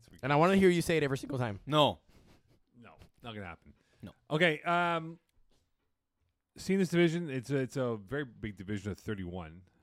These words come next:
Speaker 1: We couldn't find a thirty-second team to make two of sixteen here? Or what was going on
Speaker 3: We're
Speaker 1: here?
Speaker 3: actually gonna end up, uh, splitting them postseason.
Speaker 1: Yes,
Speaker 3: Like,
Speaker 1: that's
Speaker 3: your
Speaker 1: right.
Speaker 3: favorite.
Speaker 1: Yeah, that
Speaker 3: You
Speaker 1: was
Speaker 3: love it.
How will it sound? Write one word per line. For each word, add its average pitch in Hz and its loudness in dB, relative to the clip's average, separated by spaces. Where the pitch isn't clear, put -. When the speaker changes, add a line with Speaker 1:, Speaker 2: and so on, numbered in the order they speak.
Speaker 1:
We 104 -8
couldn't 165 -2
find 165 0
a 135 -8
thirty-second 143 -2
team 151 -10
to 135 -12
make 139 -10
two 147 -8
of 131 -10
sixteen 151 -12
here? 170 -12
Or 123 -8
what 110 -4
was 120 -8
going - -8
on 127 -4
Speaker 3:
We're 147 4
Speaker 1:
here? 147 2
Speaker 3:
actually 170 -2
gonna 160 -4
end 151 -4
up, 135 -6
uh, 139 0
splitting 156 -2
them 139 -4
postseason. 98 -8
Speaker 1:
Yes, 95 -8
Speaker 3:
Like, 113 -2
Speaker 1:
that's 110 -6
Speaker 3:
your 117 0
Speaker 1:
right. - -8
Speaker 3:
favorite. 202 10
Speaker 1:
Yeah, 87 -16
that 82 -10
Speaker 3:
You 143 4
Speaker 1:
was 160 4
Speaker 3:
love 185 12
it. 120 -4